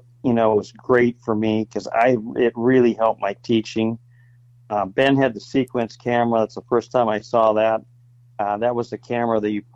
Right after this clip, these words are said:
you pulled sheet out. You, you loaded it up, then you pulled the sheet out, and it developed in one minute,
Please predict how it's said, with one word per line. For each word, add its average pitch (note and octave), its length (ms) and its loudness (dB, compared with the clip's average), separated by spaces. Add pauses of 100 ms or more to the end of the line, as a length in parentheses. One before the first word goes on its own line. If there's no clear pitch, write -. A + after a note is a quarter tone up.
(140)
you B2 220 -10
pulled A#2+ 280 0
sheet B2 460 -6
out. G#2+ 220 0 (160)
You, A2 160 -8 (120)
you A2+ 260 -4
loaded C3 360 4
it A2+ 100 0
up, A2+ 220 2
then G#2+ 120 -8
you G#2 60 -14 (120)
pulled B2 140 -8
the G#2 40 -18
sheet A#2+ 340 -4
out, A2+ 140 0
and F#2+ 140 -10 (140)
it A#2 120 -14
developed A2+ 460 0
in A2 140 -4
one A#2 260 0
minute, A2 300 -2